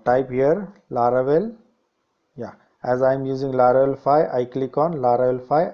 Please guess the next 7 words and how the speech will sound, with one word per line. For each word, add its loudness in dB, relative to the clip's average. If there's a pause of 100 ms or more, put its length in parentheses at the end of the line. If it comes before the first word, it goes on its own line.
Artisan. -4 (2250)
It's -14
installing 0
package, -2 (680)
package 0
successfully -4
installed. -8